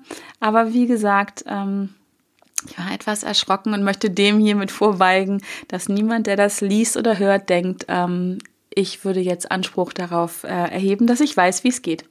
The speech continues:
Das weiß ich nämlich, ähm, nur in meiner Welt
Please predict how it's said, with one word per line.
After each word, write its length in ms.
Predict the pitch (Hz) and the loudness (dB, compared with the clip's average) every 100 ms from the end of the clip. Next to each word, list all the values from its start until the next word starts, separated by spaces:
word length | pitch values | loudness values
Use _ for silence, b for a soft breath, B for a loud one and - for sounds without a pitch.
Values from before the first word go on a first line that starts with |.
| B B B B B B - | B B B B B B -2
Das 180 | 415 | 2
weiß 180 | 214 208 | 2 2
ich 140 | 226 - | 0 0
nämlich, 440 | 220 233 233 247 - | 2 2 0 -6 0
ähm, 560 | 226 226 233 226 233 | 2 4 4 4 2
nur 220 | 233 240 247 | 4 2 4
in 100 | 220 | 2
meiner 340 | 175 190 185 | 2 0 2
Welt 300 | 180 175 175 | 2 2 -2